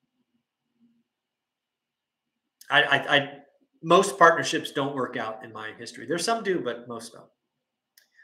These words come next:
Anthony, if you do an A D U on your primary to make it a rental, do you get to write off depreciate the A D U at the end of the year?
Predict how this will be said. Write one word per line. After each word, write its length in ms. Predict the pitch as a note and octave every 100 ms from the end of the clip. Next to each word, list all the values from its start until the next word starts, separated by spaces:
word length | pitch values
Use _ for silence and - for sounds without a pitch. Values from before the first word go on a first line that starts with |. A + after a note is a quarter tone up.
| - - _ -
Anthony, 420 | E3+ E3 C3 A2+ B2+
if 120 | -
you 140 | F3+
do 180 | G3 G3+
an 80 | F3+
A 40 |
D 180 | D#3+ E3+
U 480 | D#3+ D#3+ E3 D#3+ D#3
on 140 | C3+
your 100 | B2+
primary 640 | B2 D3+ D3 C#3 C3 B2+ B2+
to 120 | C3
make 220 | B2+ C3
it 60 | A2+
a 40 |
rental, 600 | A2 D#3 G3 - A#2+ A#2
do 100 | A#2+
you 140 | B2+
get 180 | C#3 D3
to 120 | -
write 280 | A#2+ B2 C3+
off 260 | C3 B2+ B2
depreciate 560 | B2 - B2 C3+ B2
the 60 | B2
A 140 | B2+
D 60 | B2
U 200 | A#2+ B2
at 60 | A#2+
the 140 | B2
end 120 | A#2
of 100 | A2+ A2+
the 40 |
year? 280 | A#2 A2+